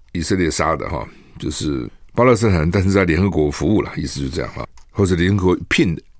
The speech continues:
用的这些，这些人员哈，联合国不能都从，从其他国家派来，总会用一些当地人。杜加里克说，这个加沙走廊，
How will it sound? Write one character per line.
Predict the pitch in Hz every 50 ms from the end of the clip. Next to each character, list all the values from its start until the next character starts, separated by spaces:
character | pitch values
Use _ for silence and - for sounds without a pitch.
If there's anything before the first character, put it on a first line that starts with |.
| - - - - -
用 | 156 139 104 87
的 | 76 73 73
这 | 69 80
些， | 80 78 76 69 60 - -
这 | - - 85
些 | 73 85 82
人 | 76 71 73 80
员 | 85 71 57 52
哈， | - - 58 80 80 - - - - - - -
联 | - 87 95 107
合 | 101
国 | 95
不 | 87 - 117
能 | 107 87 82 76
都 | - 107 101 101 92 82 - - - - - -
从， | - - 92 85 90 90 - _ -
从 | - - 87 90 90 - - - - - - -
其 | - 95
他 | 90 98
国 | 92 90
家 | 82 95 95
派 | - - 104
来， | 73 64 52 - - - - - - - -
总 | - 92 92
会 | 110 113
用 | 107 98
一 | 95
些 | 85 95 95 92 - - - - - - - - - - -
当 | - 117 110 113 107
地 | 104
人。 | 78 55 50 - - - - - - -
杜 | 175 170 151 139 131 120 117 113 110 107 104 98
加 | - 131 127 127
里 | 110 92 82
克 | - 120 110
说， | 98 - 101 104 104 92 -
这 | - 123
个 | 107 110 101
加 | - 127 120
沙 | 120 113 104
走 | 92 80 71
廊， | 76 73 73